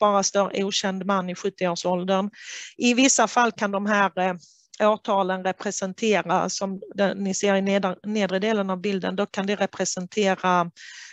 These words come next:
att man har uppskattat personen att vara cirka trettio år och då ett uppskattat födelseår. Så att många av dem, det kan vara drunknade sjömän, det kan vara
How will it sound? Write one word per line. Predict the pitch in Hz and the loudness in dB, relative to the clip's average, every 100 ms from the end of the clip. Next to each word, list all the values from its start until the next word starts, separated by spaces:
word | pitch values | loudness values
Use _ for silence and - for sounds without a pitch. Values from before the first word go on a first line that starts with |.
| - | -6
att | 190 | -4
man | 202 190 | 0 2
har | 185 | 2
uppskattat | 214 214 - - 196 165 - 175 180 - | 0 -4 -4 0 0 0 -4 -2 -2 -4
personen | 202 190 214 196 180 180 | -6 -4 -2 -4 -6 -8
att | 180 - | -8 -2
vara | 190 190 | -2 0
cirka | - 185 - 175 | -2 -4 -4 -6
trettio | - - - - - 73 | -4 -4 -4 -4 -4 -2
år | - - - - _ | -2 -4 -8 -14 _
och | - 185 | -8 -6
då | - - - - | -6 -8 -10 -8
ett | 180 180 | -8 -6
uppskattat | 180 - 180 - - 160 | -8 -6 -4 -4 -6 -6
födelseår. | - - 185 - - - - 53 - - _ _ _ _ _ _ _ - - - - - - - - - | -4 -4 -4 -6 -6 -6 -6 -8 -10 -18 _ _ _ _ _ _ _ -20 -20 -20 -20 -18 -18 -18 -20 -6
Så | - 240 | 2 2
att | - 269 - | 4 2 2
många | 262 285 330 294 214 | 0 0 2 2 2
av | 208 | 4
dem, | 311 226 | 2 2
det | 233 | -2
kan | - 233 | -2 -2
vara | 233 | -2
drunknade | 220 240 269 - 233 226 226 220 185 | -2 -6 -8 -4 0 4 2 0 -6
sjömän, | - 262 240 254 233 220 233 | -8 -2 0 0 -2 -4 -4
det | 226 | -8
kan | - 226 226 220 | -4 -2 -2 0
vara | 226 226 214 | 2 4 2